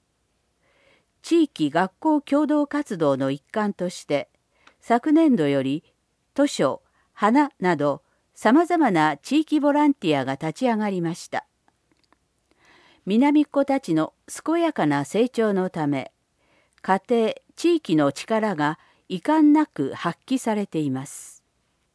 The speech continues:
五十周年記念花壇制作プロジェクト。職員室前の広大なスペースは、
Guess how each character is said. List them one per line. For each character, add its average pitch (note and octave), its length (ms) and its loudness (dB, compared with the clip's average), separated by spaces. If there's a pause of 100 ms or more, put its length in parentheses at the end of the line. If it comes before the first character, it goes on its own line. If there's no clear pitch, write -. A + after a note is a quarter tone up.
(1500)
五 G#3 180 2
十 D4+ 160 0
周 D4 340 -2
年 B3+ 280 0
記 A#3 160 -4
念 C3 280 -2 (460)
花 D#4+ 140 0
壇 E3+ 280 0
制 C4+ 280 0
作 A#3+ 360 -4
プ - 120 -6
ロ G3+ 100 0
ジ D3 120 -4
ェ D3+ 40 -10
ク - 140 -20
ト。 - 200 -12 (1600)
職 B3 360 0
員 E4 140 6
室 D4 300 -2
前 C4 240 2
の C#3 220 0
広 D4 220 2
大 C#4 220 2
な B3 140 -4
ス - 100 -20
ペ A#3 140 0
ー A3+ 40 0
ス - 200 -8
は、 C3 240 -4